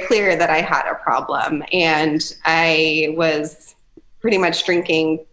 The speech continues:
now every single day at home and had developed such a tolerance to it that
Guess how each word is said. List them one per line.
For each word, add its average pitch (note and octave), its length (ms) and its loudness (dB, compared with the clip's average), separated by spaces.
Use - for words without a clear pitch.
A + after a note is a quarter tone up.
now D3+ 420 0
every E3+ 240 0
single E3 300 -2
day D#3+ 220 -2
at - 80 -6
home G#3+ 320 0
and E3 100 0
had D#3+ 220 -2
developed D#3+ 400 -2
such - 200 -2
a B2+ 60 -2
tolerance D#3+ 720 -2
to D#3 140 0
it D3+ 220 0
that D#3+ 500 2